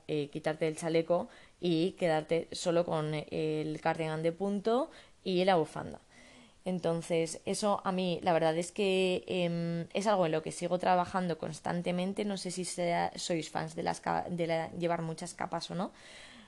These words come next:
Yo es, eso, es sobre todo, a ver, a mí no me gusta porque pensar que entro a un sitio y tengo que pensar dónde dejar el abrigo, dónde dejar, eh, todas las cosas, creo que tengo un poco de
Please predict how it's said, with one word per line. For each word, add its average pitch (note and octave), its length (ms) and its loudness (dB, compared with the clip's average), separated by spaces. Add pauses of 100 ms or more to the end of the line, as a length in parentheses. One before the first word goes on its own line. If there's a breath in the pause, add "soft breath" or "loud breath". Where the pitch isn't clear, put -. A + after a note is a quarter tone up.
(240 loud breath)
Yo G3+ 340 6
es, G#3 280 -2 (140)
eso, F#3 220 0
es E3+ 160 -2
sobre F#3 320 4
todo, G#3 320 2 (140)
a F3+ 80 2
ver, F#3 100 6
a D#3+ 60 4
mí E3+ 240 0
no G#3 160 0
me G#3+ 100 4
gusta A3 380 0
porque E3 220 0
pensar E3+ 320 -2
que G3 80 -2
entro G3+ 220 0
a G#3 40 2
un G3+ 80 -2
sitio D#3+ 280 -6
y E3 40 -4
tengo F3+ 200 0
que F#3+ 100 -4
pensar F3+ 420 -4
dónde F#3 220 0
dejar G3+ 260 -2
el G3+ 120 0
abrigo, D#3+ 580 0
dónde F#3+ 600 -2 (320 loud breath)
dejar, F#3+ 760 4
eh, F3+ 380 2
todas F#3 260 4
las F#3 140 -2
cosas, A3+ 300 -2
creo G3 240 4
que G3 100 0
tengo F#3+ 280 0
un F#3 200 -2
poco G#3+ 340 2
de F3+ 300 2